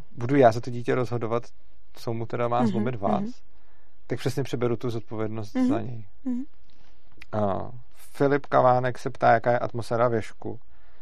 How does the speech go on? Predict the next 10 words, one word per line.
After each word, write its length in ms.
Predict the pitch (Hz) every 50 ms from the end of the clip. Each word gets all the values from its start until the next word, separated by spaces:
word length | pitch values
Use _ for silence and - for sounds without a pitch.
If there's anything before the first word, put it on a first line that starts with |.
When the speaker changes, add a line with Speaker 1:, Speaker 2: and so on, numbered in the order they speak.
| - - - - - -
Speaker 1:
Na 60 | 113
to 80 | 113
bych 160 | 110 117 113 -
možná 460 | 117 98 110 110 110 113 113 117 117 - - - - - - - - - - - - - - -
odpověděl, 560 | - - - - 113 113 123 117 110 117 120 -
<laughs> 40 |
protože 560 | - - - 135 - 131 - - - 127 127 123
Speaker 2:
No, 300 | 214 208 202 190 202 240 - - - - - - - - - -
jaká? 340 | 214 226 - - 208 202 196 - - - - - - -
Speaker 1:
No. 420 | 120 117 120 113 110 107 107 113